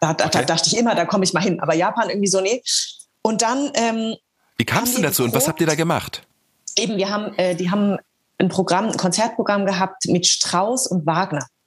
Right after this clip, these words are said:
Speaker 2: Hm.
Speaker 1: Und da braucht man natürlich deutsch sprechende Sänger.
Speaker 2: Mhm.
Speaker 1: Und, ähm, ich durfte dann dort, ähm, Brünnhilde ausprobieren, ein bisschen, äh, Ausschnitte und, ähm,
Speaker 2: Mhm.
Speaker 1: äh, Rosenkavalier von Strauss und, ähm,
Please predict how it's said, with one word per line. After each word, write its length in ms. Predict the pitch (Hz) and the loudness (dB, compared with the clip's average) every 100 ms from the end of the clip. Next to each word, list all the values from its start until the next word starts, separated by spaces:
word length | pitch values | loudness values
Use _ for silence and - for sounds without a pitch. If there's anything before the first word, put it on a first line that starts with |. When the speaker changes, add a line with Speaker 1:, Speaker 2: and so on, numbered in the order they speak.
| - - | -8 -4
Speaker 2:
Hm. 160 | - 170 | 0 2
Speaker 1:
Und 100 | 180 | 2
da 60 | 196 | 2
braucht 260 | 185 214 | 0 0
man 100 | 214 | 0
natürlich 440 | 208 196 220 185 - | 0 0 -2 -2 0
deutsch 280 | 180 185 - | 0 0 -2
sprechende 500 | - 180 180 170 165 | -2 -4 -2 -2 0
Sänger. 320 | 185 170 - _ _ - - _ _ | 0 -2 -6 _ _ -20 -20 _ _
Speaker 2:
Mhm. 280 | 87 85 104 - _ _ | -4 -2 -4 -6 _ _
Speaker 1:
Und, 280 | - 196 196 | 0 0 2
ähm, 180 | 185 185 | 0 0
ich 140 | 180 - | -2 0
durfte 320 | 226 226 190 | -2 0 0
dann 180 | 185 185 | 0 0
dort, 300 | 190 190 190 - | 0 0 -2 -2
ähm, 480 | 185 180 185 180 180 | -2 0 0 0 2
Brünnhilde 640 | 160 196 185 196 247 233 | 2 2 4 2 2 2
ausprobieren, 520 | 190 196 202 180 202 196 | 0 0 0 0 0 0
ein 40 | |
bisschen, 540 | 185 - 202 190 185 - - | 0 0 0 0 -2 -4 -2
äh, 260 | 165 170 - - | 0 0 -2 -2
Ausschnitte 640 | 180 - 185 185 180 - | 0 0 0 0 0 0
und, 340 | - 175 165 - | 0 0 0 0
ähm, 420 | 160 156 156 151 | 2 2 0 0
Speaker 2:
Mhm. 220 | 147 151 - | 0 0 0
Speaker 1:
äh, 240 | 160 156 151 | 0 2 2
Rosenkavalier 720 | 165 233 240 220 202 202 196 | 0 0 0 0 0 2 0
von 160 | 196 | 0
Strauss 500 | 185 - 180 180 180 | 0 0 0 0 -2
und, 540 | - 165 160 151 147 - | -4 0 2 0 0 0
ähm, 560 | 147 147 143 143 143 | 2 0 0 -2 -4